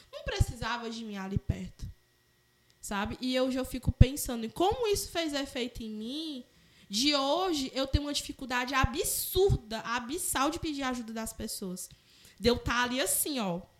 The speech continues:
igual uma panela de pressão, prestes a explodir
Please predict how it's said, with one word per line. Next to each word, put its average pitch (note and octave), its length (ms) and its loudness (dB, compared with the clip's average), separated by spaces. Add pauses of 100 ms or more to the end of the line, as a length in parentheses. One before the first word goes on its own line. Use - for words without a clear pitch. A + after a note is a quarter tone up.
(180)
igual A3+ 240 4
uma F4+ 80 2
panela G#4+ 360 6
de - 120 8
pressão, C#4 680 2
prestes C#4 360 0
a F4 80 0
explodir C4 760 -2